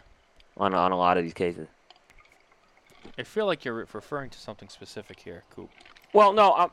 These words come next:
Speaker 1: not specific, but I can tell you, there's a lot of cigars, as you start covering the news, you'll see by the end of the week the name changes suddenly.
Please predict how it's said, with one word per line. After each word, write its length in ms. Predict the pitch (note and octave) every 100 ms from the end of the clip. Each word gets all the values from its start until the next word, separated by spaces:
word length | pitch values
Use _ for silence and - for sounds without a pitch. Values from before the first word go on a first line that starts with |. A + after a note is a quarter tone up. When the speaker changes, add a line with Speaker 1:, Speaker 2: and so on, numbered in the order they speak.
| -
Speaker 1:
not 200 | F#3 F3+
specific, 380 | F3 D#3 F#3+
but 140 | C3+ C#3+
I 60 |
can 100 | D3
tell 180 | C3 D3+
you, 100 | C#3+ - _ _ _ _ - - - _
there's 160 | B2 D#3
a 60 | C#3
lot 280 | A#2 C3
of 80 | D3+
cigars, 480 | - A#2+ C3 C#3+ C3
as 100 | G#2
you 100 | B2
start 240 | - B2
covering 280 | - B2 A#2+
the 60 | G#2+
news, 360 | G#2 G#2+ C3+ - - - -
you'll 120 | C3
see 160 | B2+ D#3+
by 120 | C3
the 140 | A#2 B2
end 100 | A#2+
of 60 |
the 60 | A2
week 220 | B2 G2+
the 80 | G#2
name 220 | G#2 F#2+
changes 520 | - G#2 F2+ D#2 - _ _ _
suddenly. 420 | - E2+ D2 -